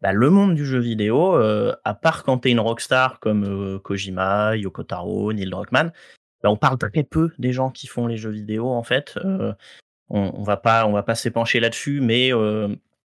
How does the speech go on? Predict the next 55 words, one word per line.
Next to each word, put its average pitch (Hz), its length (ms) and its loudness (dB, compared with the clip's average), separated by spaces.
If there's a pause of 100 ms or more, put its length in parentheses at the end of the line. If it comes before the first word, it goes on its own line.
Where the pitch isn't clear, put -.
(380)
euh, 98 220 2
on 107 60 0
l'a 107 140 2
vu 110 120 -4
au 123 60 4
Video 107 280 0
Game 104 200 0
Awards, 113 320 0
qu'il - 60 -18
y - 80 -6
a - 40 -20
parfois - 320 -4
même 104 180 0
une 98 100 -4
forme, 101 260 -2
pas 104 160 -2
de 110 80 0
mépris, 131 460 -2
mais 117 80 2
en 107 100 2
tout 104 160 -12
cas, 120 380 4
euh, 101 300 -2 (600)
euh, - 100 -4
d'inintérêt, 131 800 2 (220)
euh, 101 260 -2
pour 101 240 -10
les 98 160 -4
gens 117 260 2
qui 95 240 -12
font 123 500 -4
ces 110 220 -2
jeux, 117 260 -2 (120)
euh, - 80 -12
qui - 180 -6
nous 110 120 -2
passionnent - 380 -8
tant. 139 220 0 (360)
Et 135 100 4
c'est 127 200 -2
un 110 120 4
peu - 160 -4
comme 107 240 0
ça, 123 140 0
on 139 80 0
s'est - 120 -6
retrouvés 107 360 -2
nous 113 160 2
cinq, - 340 -2
on 104 80 -4
était 101 480 -4
assez - 300 -4
raccord 107 420 -2
sur, 95 400 -8
euh, 95 160 -10